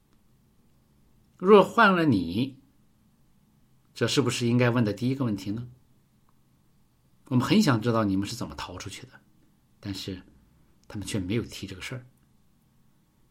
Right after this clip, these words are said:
实际上他们根本就不想知道，所以也就没问。他们其实知道事实，知道发生了什么，但是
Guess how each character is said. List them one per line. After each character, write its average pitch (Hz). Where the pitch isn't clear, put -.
实 -
际 131
上 117
他 -
们 117
根 131
本 95
就 -
不 95
想 98
知 113
道， 107
所 -
以 135
也 -
就 135
没 110
问。 147
他 185
们 185
其 202
实 160
知 190
道 214
事 -
实， -
知 -
道 107
发 107
生 113
了 101
什 -
么， -
但 107
是 98